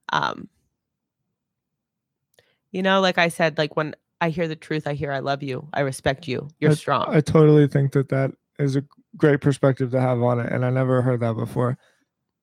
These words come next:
Speaker 2: And, like, you really, you taught me that from, from talking to you. And I
Speaker 1: Thank you.
Speaker 2: Yeah. I'm really, really glad you came. Seriously, this is the first podcast I've done in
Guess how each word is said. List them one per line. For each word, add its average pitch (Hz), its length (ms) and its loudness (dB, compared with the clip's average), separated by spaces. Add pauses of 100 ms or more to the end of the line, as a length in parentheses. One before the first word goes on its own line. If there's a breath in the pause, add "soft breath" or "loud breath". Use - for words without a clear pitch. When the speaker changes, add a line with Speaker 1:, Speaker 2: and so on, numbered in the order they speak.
Speaker 2:
And, 143 100 -2
like, 139 140 0
you 127 80 0
really, 131 420 4
you 131 160 0
taught 123 240 2
me 120 100 -2
that 117 240 -4
from, 120 400 -8
from 135 200 -4
talking 120 300 -2
to 113 60 -6
you. 113 260 -8 (140)
And 135 100 -6
I - 40 -10
Speaker 1:
Thank 165 240 -8
you. - 60 -18 (220)
Speaker 2:
Yeah. 139 340 4 (560 loud breath)
I'm 196 160 6
really, 208 220 10
really 190 240 6
glad 175 220 2
you 160 100 2
came. 160 240 0
Seriously, 143 300 0
this 147 180 0
is 175 100 -2
the 160 80 0
first 151 240 -2
podcast 139 400 -8
I've 131 120 -8
done 131 240 -4
in 117 280 -10